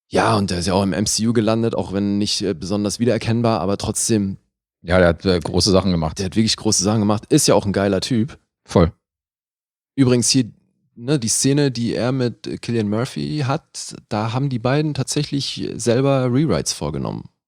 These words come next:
Speaker 1: Also die hatten die Szene schon gedreht, hat nicht f-, so funktioniert, wie sich das alle vorgestellt haben. Dann haben sich Danny Boyle, Alex Garland und die beiden Schauspieler eine Nacht hingesetzt und haben die Szene umgeschrieben, haben sie nochmal gedreht.
Speaker 2: Okay.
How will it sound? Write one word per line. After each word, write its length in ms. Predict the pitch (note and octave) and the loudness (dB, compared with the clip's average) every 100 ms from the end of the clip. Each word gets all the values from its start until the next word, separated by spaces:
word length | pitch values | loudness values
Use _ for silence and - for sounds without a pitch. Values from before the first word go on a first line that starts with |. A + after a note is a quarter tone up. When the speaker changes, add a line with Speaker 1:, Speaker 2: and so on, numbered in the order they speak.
| _ | _
Speaker 1:
Also 240 | - F2+ F2+ | -8 -4 -2
die 280 | G2+ F#2 G2 | -4 -4 -2
hatten 260 | A2+ D3 | -2 -2
die 80 | G#2+ | 0
Szene 320 | - B2+ C3+ | 0 0 0
schon 200 | - G#2+ | -2 -4
gedreht, 480 | F#2 F#2 G2 C3+ - | -6 -4 0 0 0
hat 180 | A#2 - | -4 -2
nicht 160 | A#2+ | -6
f-, 120 | - - | -8 -16
so 200 | - F#2 | -4 0
funktioniert, 560 | A#2 G#2+ - G2+ B2 D3 | 0 0 -4 -2 -2 -4
wie 80 | A2+ | -6
sich 160 | A2 | -8
das 160 | - - | -8 -6
alle 120 | - | -6
vorgestellt 460 | - G#2 A2+ A#2+ A#2 | -4 -2 -2 -4 -2
haben. 140 | C3 - - _ _ _ | -4 -8 -20 _ _ _
Dann 180 | G2 F#2 | 0 2
haben 200 | G2+ A2+ | 2 2
sich 400 | A2+ B2 - - _ _ | 2 0 -2 -8 _ _
Danny 240 | - F#2 E2 | -2 0 0
Boyle, 400 | D#2+ G2 A#2 - | 2 2 2 -2
Alex 300 | - F2 - | -4 -4 -4
Garland 400 | F#2 G2 A2+ A#2 | 0 2 2 -2
und 140 | F#2 F#2+ | -4 -4
die 40 | |
beiden 220 | F#2 F#2+ | -4 -2
Schauspieler 600 | F#2+ G2+ - A2 A2+ A2+ - _ _ _ _ - | -2 -4 -6 -6 -4 -4 -10 _ _ _ _ -2
eine 120 | G2 | 2
Nacht 220 | G2 - | 2 2
hingesetzt 500 | G2+ A2 A2+ A#2 - | 0 2 2 0 -2
und 80 | G#2 | 0
haben 140 | G2+ | 0
die 60 | A2 | 0
Szene 280 | - B2+ C3 | 0 0 0
umgeschrieben, 600 | D2+ E2 - F#2+ F#2+ G#2 | 0 -2 -4 -4 -4 -4
haben 100 | F#2+ | -4
sie 100 | G#2 | -4
nochmal 220 | G#2+ F#2+ | -4 -4
gedreht. 300 | D#2 - - - _ _ _ - | -8 -8 -14 -14 _ _ _ -4
Speaker 2:
Okay. 340 | F2 - C3+ | 2 4 4